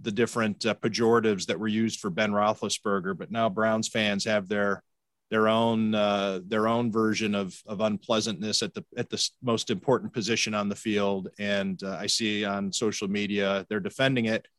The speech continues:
And of course, that's, that's what fans do. And that's what they're gonna do. Uh, but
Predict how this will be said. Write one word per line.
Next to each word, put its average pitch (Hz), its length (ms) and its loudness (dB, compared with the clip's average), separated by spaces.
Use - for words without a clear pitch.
And 202 100 8
of 190 60 4
course, 190 240 8
that's, 170 280 6
that's 165 220 4
what 151 100 4
fans 127 300 2
do. 80 180 -8
And 120 100 2
that's 120 160 2
what 120 80 -2
they're 120 100 2
gonna 92 220 0
do. 85 200 -8
Uh, 107 200 2
but 113 320 2